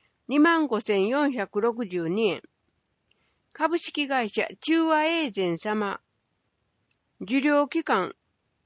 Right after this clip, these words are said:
三月七日から四月六日。預け入れ先、社会福祉法人桜井市社会福祉協議会内全員銀行。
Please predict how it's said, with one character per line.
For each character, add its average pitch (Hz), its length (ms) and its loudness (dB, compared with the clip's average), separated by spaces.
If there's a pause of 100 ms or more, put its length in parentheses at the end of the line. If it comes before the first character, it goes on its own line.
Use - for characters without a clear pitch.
三 320 260 2
月 208 280 -2
七 254 280 2
日 160 180 -6
か 208 140 -6
ら - 220 -4
四 - 240 -8
月 277 300 -4
六 262 260 2
日。 220 300 -6 (1600)
預 277 340 -2
け 277 180 0
入 269 80 -2
れ 254 120 -2
先、 233 500 -8 (920)
社 233 220 -8
会 339 260 2
福 320 200 -4
祉 285 220 -2
法 269 280 2
人 175 320 -2 (340)
桜 247 480 -4
井 277 60 -4
市 - 220 -8
社 262 200 -6
会 330 240 0
福 320 160 -4
祉 294 180 -6
協 302 260 0
議 285 100 -4
会 269 260 -2
内 190 320 -2 (320)
全 302 380 4
員 302 240 6
銀 254 280 2
行。 147 460 -8